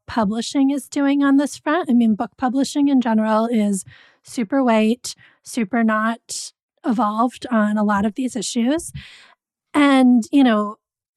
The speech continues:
definitely as recently as, like, three or four years ago, when parents would ask me for book recommendations,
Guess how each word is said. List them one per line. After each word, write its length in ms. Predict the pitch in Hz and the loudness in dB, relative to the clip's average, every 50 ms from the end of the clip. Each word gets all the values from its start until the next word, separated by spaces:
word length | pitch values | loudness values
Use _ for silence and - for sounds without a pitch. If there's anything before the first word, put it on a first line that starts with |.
| - | -4
definitely 560 | 185 285 247 226 - 311 302 302 285 269 269 | -2 0 0 0 2 0 0 2 2 2 2
as 140 | 247 233 214 | 2 0 0
recently 420 | 233 233 214 - 254 233 226 233 220 | 0 -2 -2 0 0 0 0 0 0
as, 140 | 214 190 | 0 0
like, 240 | - 208 208 185 - _ | -2 -4 -6 -8 -10 _
three 220 | - 247 220 220 | -2 0 2 2
or 80 | 214 202 | 0 0
four 180 | - - 233 | -2 -2 0
years 260 | 214 208 202 190 190 | 0 0 0 0 -2
ago, 280 | 233 240 247 254 254 262 | -2 -2 0 0 0 0
when 180 | 254 233 220 214 | 2 2 2 2
parents 400 | - 226 226 220 214 202 - - | 2 0 0 0 0 0 0 0
would 100 | 233 226 | -2 -2
ask 380 | 208 208 214 - - - - | -2 -2 -4 -6 -6 -4 0
me 140 | 254 226 202 | 2 2 2
for 140 | - 247 226 | 0 -2 -6
book 200 | 208 220 - - | -6 -6 -8 -8
recommendations, 920 | 240 220 - 262 247 247 226 262 254 220 - 277 269 262 262 269 262 - | -10 -4 0 2 2 4 2 2 -2 -2 -2 0 2 4 4 4 2 0